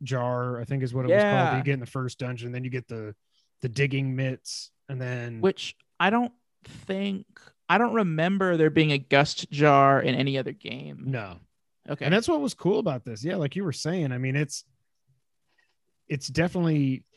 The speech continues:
Speaker 1: it's interesting, first of all, just to have Capcom make a Zelda game. It's
Speaker 2: Right.
Speaker 1: just bizarre to me that
Speaker 2: Which
Speaker 1: that
Speaker 2: I
Speaker 1: ever
Speaker 2: actually forget
Speaker 1: happened.
Speaker 2: about. It feels so much like a Zelda game that I forget that it's made by Capcom.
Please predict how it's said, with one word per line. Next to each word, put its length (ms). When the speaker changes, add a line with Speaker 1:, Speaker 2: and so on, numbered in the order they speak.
Speaker 1:
it's 280
interesting, 640
first 300
of 60
all, 140
just 240
to 80
have 240
Capcom 540
make 180
a 40
Zelda 300
game. 240
It's 120
Speaker 2:
Right. 180
Speaker 1:
just 260
bizarre 340
to 60
me 120
that 80
Speaker 2:
Which 100
Speaker 1:
that 100
Speaker 2:
I 40
Speaker 1:
ever 80
Speaker 2:
actually 160
forget 280
Speaker 1:
happened. 140
Speaker 2:
about. 20
It 140
feels 680
so 340
much 300
like 480
a 100
Zelda 340
game 220
that 120
I 80
forget 420
that 100
it's 140
made 200
by 140
Capcom. 480